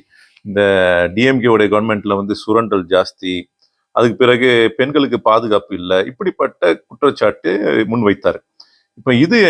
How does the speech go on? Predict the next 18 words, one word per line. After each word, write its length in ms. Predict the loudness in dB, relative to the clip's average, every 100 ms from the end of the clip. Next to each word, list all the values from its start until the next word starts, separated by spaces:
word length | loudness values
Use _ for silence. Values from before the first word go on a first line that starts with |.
| 2 0 -2 -8 _ _ -2
ஆ, 380 | 0 2 2
எம் 200 | 0 -2
கே 140 | -2 -2
ஸ்டாலினுக்கு 680 | -2 -2 0 0 -2 -4
விரோதமா 480 | 0 2 2 2 0
வச்சுட்டு 580 | 0 -4 -8 -2 0 2
அடுத்தது 460 | 2 0 0 0 0
வந்து 100 | -2
மோடி 420 | 0 2 0 -2 0
பேர் 200 | 2 2
எடுக்கிறாரு. 300 | 0 -2 -2 0
"மோடி 380 | 0 0 -2 -4
சார்" 680 | -4 0 2 4 4 2
அப்படின்னு 340 | 0 -2 -2 -4
சொல்றாரு. 260 | -2 2 2 0
மோடிய 600 | -2 -2 0 2 2 0 -8 _ _ -2
ஒரு 180 | 0
கண்ணியப்படுத்தி 840 | 2 2 4 4 2 0 0 -2 -4